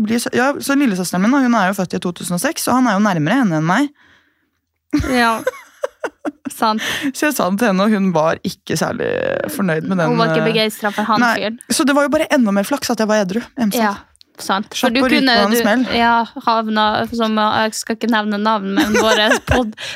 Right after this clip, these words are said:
Speaker 2: podcast-kollega i, eh, Store kaninører i,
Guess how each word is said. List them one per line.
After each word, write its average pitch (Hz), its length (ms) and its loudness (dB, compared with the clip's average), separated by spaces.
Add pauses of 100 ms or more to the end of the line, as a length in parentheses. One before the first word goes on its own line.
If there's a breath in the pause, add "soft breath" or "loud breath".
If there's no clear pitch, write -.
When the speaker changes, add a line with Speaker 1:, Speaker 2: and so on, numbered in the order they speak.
(180 loud breath)
Speaker 2:
podcast-kollega 233 1120 0
i, 214 160 4
eh, 214 320 2
Store 247 480 0
kaninører 214 840 0
i, 220 40 0